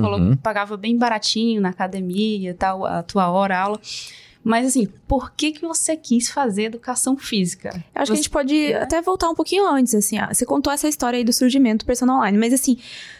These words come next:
Speaker 3: é, lá atrás, na sua infância, você já contou essa história algumas vezes. O que que você fazia pra emagrecer? Você já tentou fazer outras coisas? Isso, é, de alguma forma, contribuiu pro, pra criação do personal online?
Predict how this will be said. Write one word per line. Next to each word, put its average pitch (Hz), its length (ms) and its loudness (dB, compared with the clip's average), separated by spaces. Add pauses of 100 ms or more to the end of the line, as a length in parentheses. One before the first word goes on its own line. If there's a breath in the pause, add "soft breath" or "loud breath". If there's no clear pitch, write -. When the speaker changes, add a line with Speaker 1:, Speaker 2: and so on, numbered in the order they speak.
(200 loud breath)
Speaker 3:
é, 240 220 0
lá 262 160 2
atrás, 226 400 0
na 220 100 0
sua 240 140 2
infância, 214 720 2
você - 160 0
já 254 100 0
contou 285 280 0
essa 285 100 0
história 240 260 0
algumas 208 280 2
vezes. 180 360 0
O 233 60 0
que 220 160 -6
que - 100 -6
você 403 160 0
fazia 240 360 2
pra 233 160 0
emagrecer? 196 580 2
Você 190 100 -2
já 214 120 -2
tentou 247 280 2
fazer 233 220 0
outras 196 320 2
coisas? 208 380 0
Isso, 247 280 0 (380 loud breath)
é, 202 320 0 (100)
de 202 160 2
alguma 226 280 2
forma, 240 200 -2
contribuiu 233 480 2
pro, 208 400 2 (140)
pra 202 240 -2
criação 247 500 0
do 247 60 4
personal 190 460 2
online? 185 400 2